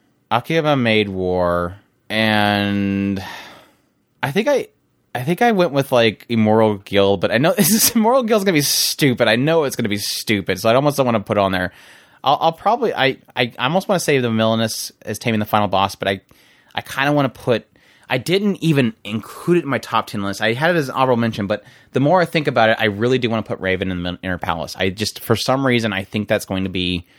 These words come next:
another hidden gem where nobody watches it but us, and we're gonna be screaming at people to watch it. No, Reincarnated as a Sword. It's Chainsaw Man, Reincarnated as a Sword, Bocchi the Rock, um, Do It Yourself, and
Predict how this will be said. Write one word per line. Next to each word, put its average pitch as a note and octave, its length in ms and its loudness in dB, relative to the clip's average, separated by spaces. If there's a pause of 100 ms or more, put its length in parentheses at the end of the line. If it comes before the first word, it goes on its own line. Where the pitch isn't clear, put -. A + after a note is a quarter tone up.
(680)
another B2 360 2
hidden A2 260 0
gem F#2+ 280 0
where F#2 100 0
nobody F#2+ 320 0
watches F2 360 0
it F2+ 80 -8
but - 200 -6
us, F2 340 -4
and E2+ 400 0
we're F2+ 80 0
gonna F2 140 2
be F2 80 0
screaming F2 500 0
at E2+ 100 -4
people E2+ 280 -6
to E2+ 40 -4
watch E2 380 -4
it. - 180 -6 (520)
No, E3+ 160 0
Reincarnated D3+ 400 2
as F2+ 60 -2
a - 20 -10
Sword. E2 220 -8 (420)
It's - 80 -20
Chainsaw G3 360 2
Man, D3 240 2
Reincarnated C#3 460 4
as A2+ 80 -2
a - 20 -6
Sword, G#2+ 400 2
Bocchi A2+ 240 0
the A2 120 0
Rock, F#2+ 500 2 (460)
um, F2 560 -2 (180)
Do A2 140 2
It G#2 60 0
Yourself, F2+ 720 0
and E2+ 680 0